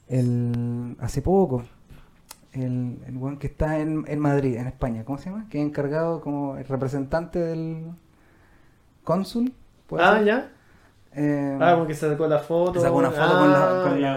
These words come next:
Speaker 1: la, ¿cachai?
Speaker 2: Ya.
Speaker 1: Uno igual entiende que hay ciertos cargos, sobre todo los cargos que tienen cierta autoridad, que requieren que una persona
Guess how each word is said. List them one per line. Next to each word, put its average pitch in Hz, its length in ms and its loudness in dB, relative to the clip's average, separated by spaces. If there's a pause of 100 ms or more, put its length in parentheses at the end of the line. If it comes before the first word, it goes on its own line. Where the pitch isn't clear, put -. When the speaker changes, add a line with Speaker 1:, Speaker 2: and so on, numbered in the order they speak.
Speaker 1:
la, 131 80 -12
¿cachai? 196 360 -8 (120)
Speaker 2:
Ya. 127 320 -4
Speaker 1:
Uno 180 120 0
igual 208 360 4
entiende 220 680 2
que 208 120 0
hay 202 140 2
ciertos 196 840 -2 (280)
cargos, 147 340 0
sobre 131 220 2
todo 156 160 4
los 165 120 0
cargos 160 340 -2
que 143 100 -6
tienen 147 420 0
cierta 151 280 -4
autoridad, 156 500 -4 (1000)
que 151 480 0
requieren 190 760 -4 (600)
que 156 140 -6
una 180 220 -2
persona 190 800 -4